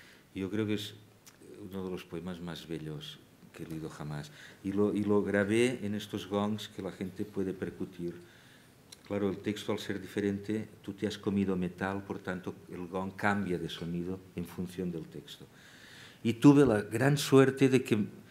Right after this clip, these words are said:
este espacio ha gene-, genera entre columnas dieciocho vacíos. Y pude instalar esta pieza perfecta. Y el, y el espacio diecinueve, que es el de entrada,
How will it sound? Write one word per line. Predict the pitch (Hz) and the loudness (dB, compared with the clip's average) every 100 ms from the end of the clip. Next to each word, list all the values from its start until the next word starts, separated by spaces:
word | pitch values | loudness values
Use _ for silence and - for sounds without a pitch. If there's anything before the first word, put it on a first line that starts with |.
| - - | -4 0
este | 110 127 | 2 2
espacio | - 131 120 135 - | 4 4 4 2 2
ha | 113 | 0
gene-, | - 117 110 | 2 4 2
genera | - 110 117 117 127 | 2 2 4 4 4
entre | 113 113 110 | 2 2 4
columnas | 117 117 120 123 110 | 8 8 8 6 2
dieciocho | 101 - 104 - 90 85 | -2 2 0 0 -6 -8
vacíos. | 82 - 78 76 - - - - - - | -8 -8 -8 -8 -14 -20 -20 -20 -16 -8
Y | 101 | -6
pude | 107 113 | -2 0
instalar | 120 - 110 104 | 0 2 4 4
esta | 104 - 104 | 4 2 0
pieza | - 107 104 - | 2 0 0 -4
perfecta. | - - 92 - 87 - 82 - - - - | -4 -6 -4 0 -2 -2 -6 -6 -14 -8 2
Y | 98 | 6
el, | 101 95 98 95 - | 6 4 0 0 0
y | 95 | 2
el | 98 | 4
espacio | - 127 123 135 | 4 4 6 6
diecinueve, | 120 - 110 117 123 | 6 4 4 6 4
que | 127 | 2
es | 95 | 2
el | 98 | 2
de | 90 | 4
entrada, | 90 87 98 104 98 107 | 2 2 4 4 4 2